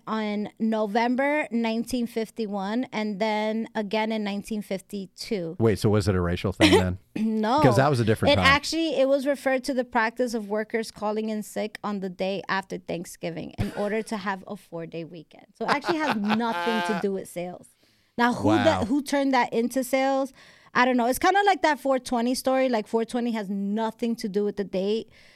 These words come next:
Speaker 2: Mm-hmm.
Speaker 1: Like, four twenty story is really about a group of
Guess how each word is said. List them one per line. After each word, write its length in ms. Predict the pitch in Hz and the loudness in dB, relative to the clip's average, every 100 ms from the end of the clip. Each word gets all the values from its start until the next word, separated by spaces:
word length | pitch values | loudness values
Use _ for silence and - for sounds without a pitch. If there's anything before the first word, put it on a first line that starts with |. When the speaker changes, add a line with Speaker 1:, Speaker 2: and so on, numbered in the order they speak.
| - | -2
Speaker 2:
Mm-hmm. 80 | 208 | 2
Speaker 1:
Like, 240 | 220 220 | 2 2
four 220 | - 240 | 0 0
twenty 320 | 233 - 226 220 | 0 -2 -2 -4
story 340 | - 214 214 | -4 -2 -2
is 140 | 208 190 | -2 -4
really 280 | 202 208 | -2 -2
about 500 | 202 180 196 185 - - | -2 -2 -2 -2 -6 -6
a 80 | 214 | -6
group 340 | 196 220 208 | -6 -6 -4
of 220 | 214 202 | -4 -6